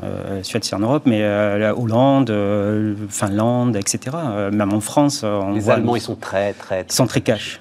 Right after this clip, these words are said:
Speaker 1: Ouais, ils sont très cash, les Autrichiens,
Speaker 2: Il a fallu
Speaker 1: euh,
Speaker 2: se
Speaker 1: et cetera.
Speaker 2: battre pour faire disparaître le billet de... c'était combien, deux cents ou cinq cents euros ?
Speaker 1: Cinq cents, cinq cents,
Speaker 2: Cinq cents euros.
Speaker 1: cinq cents, ouais. C'est
Speaker 2: Le
Speaker 1: pour ça que
Speaker 2: Ben
Speaker 1: le
Speaker 2: Laden, il l'appelait.
Speaker 1: <laughs> C'est pour ça que la monnaie numérique de banque centrale, elle est pas née encore en Europe.
Speaker 2: Voilà, c'est ça.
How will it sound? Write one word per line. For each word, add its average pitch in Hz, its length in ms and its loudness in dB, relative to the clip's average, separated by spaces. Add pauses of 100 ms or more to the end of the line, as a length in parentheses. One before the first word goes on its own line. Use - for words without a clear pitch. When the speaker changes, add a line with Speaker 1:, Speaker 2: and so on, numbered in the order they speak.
(180)
Speaker 1:
Ouais, 98 180 -2
ils - 40 -12
sont - 140 -6
très 107 140 -6
cash, 107 400 -2
les 101 160 -6
Autrichiens, 107 840 0
Speaker 2:
Il 95 40 -4
a 101 40 0
fallu 101 180 -4
Speaker 1:
euh, - 20 -4
Speaker 2:
se 117 120 -6
Speaker 1:
et 101 40 -2
cetera. 104 140 -4
Speaker 2:
battre - 380 -2
pour 110 180 -12
faire 98 160 -2
disparaître 101 680 0
le 90 80 -4
billet 92 300 -2
de... 98 180 -2
c'était 98 240 -8
combien, 95 300 -2
deux 107 140 -2
cents 135 180 -2
ou 123 40 -2
cinq 117 120 -4
cents 135 140 2
euros ? 117 60 2
Speaker 1:
Cinq 95 80 -2
cents, 101 180 -2
cinq 113 180 0
cents, 98 160 -4
Speaker 2:
Cinq 90 120 -8
cents - 80 -12
euros. 80 140 -12
Speaker 1:
cinq 101 100 -6
cents, - 160 -2
ouais. 90 120 -8
C'est - 140 -6
Speaker 2:
Le 90 60 -4
Speaker 1:
pour 85 60 -4
ça 139 120 4
que 120 60 -2
Speaker 2:
Ben 113 60 0
Speaker 1:
le 113 60 -2
Speaker 2:
Laden, 107 340 0
il 90 140 -4
l'appelait. 82 340 -10 (140)
Speaker 1:
<laughs> - 160 -2 (720)
C'est - 120 -6
pour - 80 -6
ça 143 140 0
que - 80 -10 (160)
la 127 100 0
monnaie 113 200 2
numérique 120 300 4
de 117 60 -2
banque 110 160 0
centrale, 123 320 0
elle 117 100 0
est 123 60 0
pas 147 160 0
née 165 260 2
encore 113 280 -2
en 101 80 0
Europe. 101 360 -8
Speaker 2:
Voilà, 165 300 4
c'est 190 140 -6
ça. - 260 2